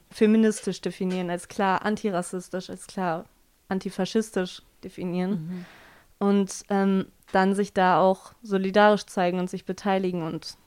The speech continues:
Speaker 1: halt nicht nur, was die Politik macht, rein, äh, sag ich mal, wörtlich agieren, sondern auch durchaus durch Taten,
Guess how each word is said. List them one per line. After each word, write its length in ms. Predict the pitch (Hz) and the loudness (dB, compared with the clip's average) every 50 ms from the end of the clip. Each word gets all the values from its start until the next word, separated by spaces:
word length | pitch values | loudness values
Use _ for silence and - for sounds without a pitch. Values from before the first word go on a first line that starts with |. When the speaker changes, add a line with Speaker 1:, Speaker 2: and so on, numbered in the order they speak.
| _ _ - | _ _ -6
Speaker 1:
halt 320 | 196 185 180 - - - - | -6 -6 -6 -8 -14 -12 -6
nicht 240 | 208 196 185 185 - | -4 -4 -2 0 0
nur, 160 | 196 185 180 | 2 2 2
was 160 | 185 180 - | 2 0 -2
die 80 | - 190 | -6 -6
Politik 480 | 180 - 202 185 190 - - 202 - | -4 -2 -2 -2 -2 -2 -4 -6 -6
macht, 380 | 214 185 - - - - - - _ _ _ - - - _ - - _ _ - | -6 -6 -6 -8 -10 -16 -20 -20 _ _ _ -20 -20 -20 _ -20 -20 _ _ -10
rein, 360 | 190 180 180 175 175 165 - - | -4 -2 0 0 0 -2 -2 0
äh, 300 | 190 180 175 175 170 165 180 - - _ - 180 - | 2 2 2 2 2 -2 -4 -10 -18 _ -20 -8 -4
sag 140 | - 180 175 | -2 -2 -2
ich 140 | 175 - | -2 -4
mal, 320 | 180 175 170 160 151 175 - _ _ _ _ - _ _ _ _ _ _ _ | -4 -4 -4 -4 -6 -8 -10 _ _ _ _ -20 _ _ _ _ _ _ _
wörtlich 420 | - 185 190 - 220 226 - - 208 | 0 0 0 0 -2 -4 -2 -2 -2
agieren, 420 | 214 208 226 233 233 247 262 262 - _ _ | -2 -2 -2 -2 -2 -2 -4 -6 -8 _ _
sondern 680 | - - - 196 196 190 196 190 190 190 190 196 185 - _ _ _ | -14 -8 -6 -4 -2 0 0 0 0 0 -2 -2 -4 -8 _ _ _
auch 200 | - 196 190 196 | -8 -8 -8 -8
durchaus 600 | - - 208 185 185 - 180 185 185 190 190 - | -10 -8 -6 -6 -4 -2 -2 0 0 -2 -4 -4
durch 180 | - 196 190 - | -4 -4 -4 -2
Taten, 540 | - - 214 202 196 - 185 180 180 202 | -2 -2 0 0 0 -2 -4 -4 -4 -4